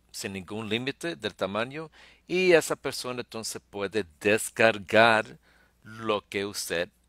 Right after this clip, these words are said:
le comparte. Puede ser el video, el documentario, el retrato,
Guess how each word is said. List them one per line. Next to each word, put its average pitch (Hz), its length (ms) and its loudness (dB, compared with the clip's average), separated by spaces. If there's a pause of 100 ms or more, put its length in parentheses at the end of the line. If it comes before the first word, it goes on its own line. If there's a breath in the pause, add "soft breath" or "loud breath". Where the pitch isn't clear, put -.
(140)
le 87 560 -4
comparte. 107 560 0
Puede 90 260 -8
ser 92 220 -6
el 82 80 -8
video, 87 460 -4
el 92 80 -8
documentario, 98 640 -4
el 85 80 -14
retrato, 143 560 -4